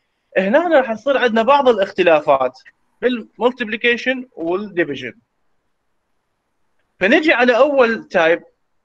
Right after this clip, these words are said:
من العمليات اللي هو الملتيبليكيشن. عمليات الضرب أنا عندي بيها عدة أنواع. أنا يا أما أضرب بايت في بايت،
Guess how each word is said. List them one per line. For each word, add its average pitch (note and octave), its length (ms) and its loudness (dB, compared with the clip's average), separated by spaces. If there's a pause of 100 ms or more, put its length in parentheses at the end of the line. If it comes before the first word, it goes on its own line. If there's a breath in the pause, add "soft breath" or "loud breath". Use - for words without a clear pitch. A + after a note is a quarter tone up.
(140)
من E3 120 -10
العمليات D#3+ 1080 0 (1300)
اللي F3 200 0
هو C#4 240 2
الملتيبليكيشن. G#3 1120 -2 (1040)
عمليات G#3+ 500 0
الضرب G#3+ 600 0 (200)
أنا B3 220 2
عندي B3 280 -4
بيها B3+ 220 -4
عدة A3+ 400 -2
أنواع. C3+ 360 -4 (1400)
أنا F#3+ 140 -2
يا A3+ 200 0
أما A#3 380 2
أضرب G3 380 -2
بايت A#3+ 480 0 (920)
في G#3 160 -6
بايت، D#3 560 -2